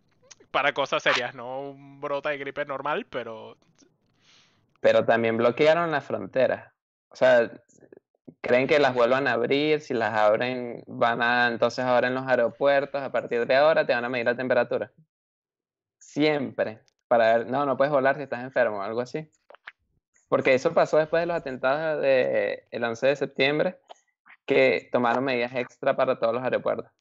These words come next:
Speaker 2: Ahora cuando viajas, de hecho, hasta si vas a cruzar la frontera entre Alemania y Polonia, la policía te mide la temperatura en el carro.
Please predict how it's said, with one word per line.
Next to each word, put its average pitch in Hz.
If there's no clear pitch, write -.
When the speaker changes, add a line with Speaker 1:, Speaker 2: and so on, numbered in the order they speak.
Speaker 2:
Ahora 123
cuando 151
viajas, 123
de 123
hecho, 123
hasta 113
si 113
vas 113
a -
cruzar 131
la 143
frontera 127
entre 135
Alemania 120
y 139
Polonia, 139
la 120
policía 123
te 151
mide 127
la 147
temperatura 135
en 147
el 123
carro. 110